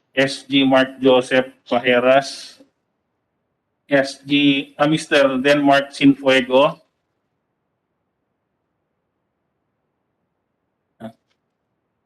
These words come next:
Mister Julie Patigonan, Patidongan,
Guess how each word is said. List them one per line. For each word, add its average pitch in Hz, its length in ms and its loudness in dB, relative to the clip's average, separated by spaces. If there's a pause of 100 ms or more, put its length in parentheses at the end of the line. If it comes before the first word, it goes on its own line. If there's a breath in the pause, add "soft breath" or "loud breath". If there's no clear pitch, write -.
Mister 147 720 0 (340)
Julie 151 320 0
Patigonan, 143 960 2 (880)
Patidongan, 151 960 0